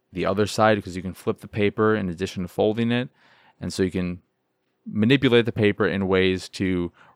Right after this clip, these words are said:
reach the star in order to complete a level. And it's an interesting idea,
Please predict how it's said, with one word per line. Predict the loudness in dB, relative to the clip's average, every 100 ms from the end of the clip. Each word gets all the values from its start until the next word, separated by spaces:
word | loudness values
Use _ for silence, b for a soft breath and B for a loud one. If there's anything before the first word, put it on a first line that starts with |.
| -6
reach | 0 2 0 -6 -14 -8
the | -8
star | -2 0 0 0
in | -6 -6
order | -4 -6
to | -8 -10
complete | -10 -6 -6 -6 -6
a |
level. | -6 -2 -2 -4 -12 b b b b
And | 0 2 4 2 -2 -8 _ _ _ _ _ _ _
it's | -8 0
an | 2
interesting | 6 6 6 4 2
idea, | 4 6 6 6 4